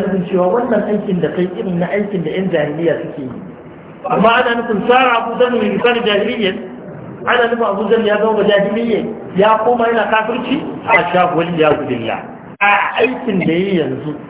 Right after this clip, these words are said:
irin wanda mutanen jahiliyya suke yi ne, da ba su da ka'ida, ba su da addini.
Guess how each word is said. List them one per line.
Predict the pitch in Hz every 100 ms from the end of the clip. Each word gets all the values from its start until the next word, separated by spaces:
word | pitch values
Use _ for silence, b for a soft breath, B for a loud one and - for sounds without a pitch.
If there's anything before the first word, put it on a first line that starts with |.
| -
irin | - 208 185 180
wanda | 214 190
mutanen | 175 180 160 160 170
jahiliyya | 151 135 135 165 156 127
suke | 170 - 139
yi | 165
ne, | 151 226 277 - -
da | 175
ba | 220 214
su | -
da | 202 -
ka'ida, | 247 247 233 190
ba | 233
su | 202
da | 175
addini. | 143 - 139 127